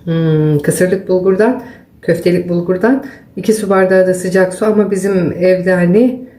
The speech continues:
ölçü olarak yetmeyeceği için ben şöyle yarım daha arttıracağım. Üçe üç koyacağım suyunu.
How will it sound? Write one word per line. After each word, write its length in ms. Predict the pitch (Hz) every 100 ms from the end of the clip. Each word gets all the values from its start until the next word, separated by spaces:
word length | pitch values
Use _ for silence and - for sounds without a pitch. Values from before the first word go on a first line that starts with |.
| -
ölçü 320 | 180 180 175
olarak 360 | 190 180 170 165
yetmeyeceği 680 | 190 190 185 175 196 202 175
için 380 | - 247 240 - - - - -
ben 240 | 185 190 226 - - _ _ _ _ _ _ _ _ _ _ _ - - - - _ _ _ _ _ _ -
şöyle 720 | - - 196 170 160 185 190 175
yarım 340 | 180 175 180
daha 220 | 170 170 160
arttıracağım. 760 | 151 - - 151 147 220 240 - - _ -
Üçe 240 | 185 -
üç 240 | 180 175 -
koyacağım 460 | 147 143 139 - 160 -
suyunu. 460 | 160 170 254 285